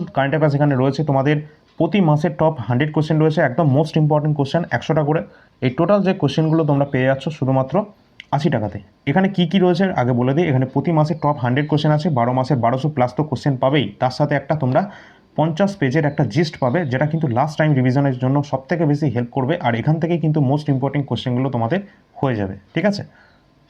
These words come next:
তো তোমাদের জিস্ট একবার দেখিয়ে দিই। এই হলো সেই জিস্ট, যেখানে কিন্তু তোমাদের কারেন্ট অ্যাফেয়ার্সে মোস্ট ইম্পর্টেন্ট কোশ্চেনগুলো রাখা আছে। পঞ্চাশটা পেজের মধ্যে টোটাল যে পিডিএফটি এটা কমপ্লিট করা রয়েছে দু হাজার চব্বিশের, এটা তো পাবেই, তার সাথে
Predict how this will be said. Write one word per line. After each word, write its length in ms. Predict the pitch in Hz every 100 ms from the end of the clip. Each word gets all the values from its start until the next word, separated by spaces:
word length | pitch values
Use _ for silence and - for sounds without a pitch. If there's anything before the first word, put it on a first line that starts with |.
| _
তো 40 | 131 131
তোমাদের 200 | 143 139
জিস্ট 160 | 147 156 165
একবার 160 | 160 151
দেখিয়ে 220 | 160 165
দিই। 100 | 202 - _ _ 156
এই 60 | 185
হলো 120 | 196 170
সেই 120 | 185 120 -
জিস্ট, 220 | 160 202 170 120
যেখানে 200 | 180 185
কিন্তু 160 | 190 185 160
তোমাদের 240 | 151 156 151
কারেন্ট 180 | 151 180
অ্যাফেয়ার্সে 280 | 180 175 156 151
মোস্ট 180 | 156 175
ইম্পর্টেন্ট 320 | 160 170 175 156
কোশ্চেনগুলো 380 | 143 165 156 160 131
রাখা 160 | 139 156
আছে। 120 | 151 202 - - -
পঞ্চাশটা 380 | 151 196 196 196
পেজের 200 | 147 147 165
মধ্যে 160 | 160 170
টোটাল 200 | 147 170 160
যে 60 | 143 151
পিডিএফটি 300 | 127 139 151 139
এটা 100 | 139
কমপ্লিট 240 | 123 120 151
করা 120 | 156 151
রয়েছে 200 | 156 151 185
দু 40 | 123
হাজার 140 | 127 120
চব্বিশের, 360 | 123 131 131 170 -
এটা 100 | 131 160
তো 40 | 156
পাবেই, 200 | 139 170 202
তার 100 | 147
সাথে 120 | 151